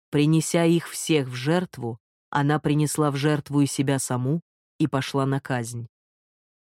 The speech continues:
Подобным образом поступила и блаженная Иулитта, у которой был сын по имени Кир. Эта женщина, вскормившая его телесно,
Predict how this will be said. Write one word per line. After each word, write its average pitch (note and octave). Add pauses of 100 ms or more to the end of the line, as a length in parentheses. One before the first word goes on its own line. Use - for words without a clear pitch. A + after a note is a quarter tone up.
(140)
Подобным G3
образом F#3+
поступила F3
и F3+
блаженная E3+
Иулитта, F3+ (340)
у C#3+
которой D3+
был D3
сын E3
по D3
имени D3
Кир. - (880)
Эта D#3+
женщина, D3
вскормившая D#3
его C#3+
телесно, C#3+